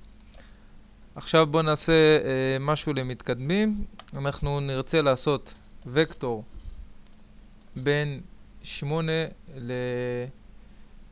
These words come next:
לשש. בואו נעשה בין שמונה לתשע, איזשהו משהו קטן למתקדמים. זאת אומרת, אנחנו לוקחים את קו שמונה, מוציאים,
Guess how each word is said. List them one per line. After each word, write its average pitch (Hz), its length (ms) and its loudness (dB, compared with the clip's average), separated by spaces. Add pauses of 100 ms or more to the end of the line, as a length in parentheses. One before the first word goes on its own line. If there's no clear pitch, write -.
(520)
לשש. - 560 -2 (500)
בואו 151 420 -4
נעשה 156 240 -2
בין 139 180 -4
שמונה 147 360 -2
לתשע, 175 640 2 (1300)
איזשהו 135 400 -2
משהו 135 260 -2
קטן 127 300 0
למתקדמים. 117 640 -4
זאת - 140 -12
אומרת, 143 400 -2
אנחנו 135 260 -4
לוקחים 139 300 -4
את 127 100 -8
קו 127 160 0
שמונה, 120 460 -8 (840)
מוציאים, 135 520 -4